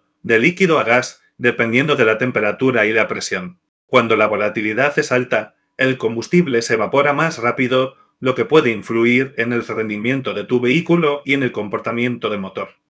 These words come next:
Factores que influyen en la volatilidad. Varios factores pueden afectar la volatilidad del combustible. Aquí te dejo algunos de los más relevantes. Uno.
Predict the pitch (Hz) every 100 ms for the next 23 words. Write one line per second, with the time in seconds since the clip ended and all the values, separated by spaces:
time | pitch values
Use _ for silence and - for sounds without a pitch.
0 | _ - 131 143 147 175 - 113 107 127
1 | 180 170 156 117 107 117 117 117 110 110
2 | 127 127 147 151 156 151 110 - 131 143
3 | 143 - _ _ 165 175 165 117 107 -
4 | 127 123 117 113 110 107 110 113 131 143
5 | 110 107 117 110 - 101 90 85 _ _
6 | _ - - 170 139 113 110 110 104 101
7 | 123 131 123 110 123 139 139 113 113 110
8 | 123 113 104 - - - 135 104 90